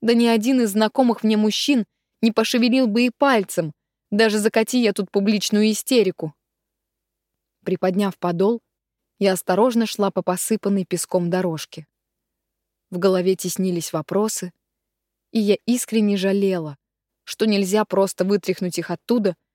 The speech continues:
как мотки цветных ниток из корзинки для шитья. И он остался здесь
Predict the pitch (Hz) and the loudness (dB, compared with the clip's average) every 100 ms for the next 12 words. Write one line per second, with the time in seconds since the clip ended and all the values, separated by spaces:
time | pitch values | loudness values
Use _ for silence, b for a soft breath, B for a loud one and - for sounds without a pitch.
0 | _ _ _ 208 - 208 202 - - 247 | _ _ _ -4 0 0 0 -4 -2 -2
1 | - 190 - 208 - 208 247 196 - - | -2 -4 -2 -2 0 0 0 -2 -10 -8
2 | 202 - 190 185 202 196 185 180 180 185 | -8 -2 -2 -2 -2 -4 -4 -4 -6 -10
3 | - 185 147 - _ _ _ _ _ _ | -6 -6 -6 -14 _ _ _ _ _ _
4 | _ _ _ _ _ _ _ _ - 196 | _ _ _ _ _ _ _ _ -4 -2
5 | 202 180 - _ _ _ _ - 170 180 | -2 -4 -8 _ _ _ _ -8 -4 -4
6 | - 185 180 - 175 165 190 175 | -2 -2 -2 -2 -4 0 0 0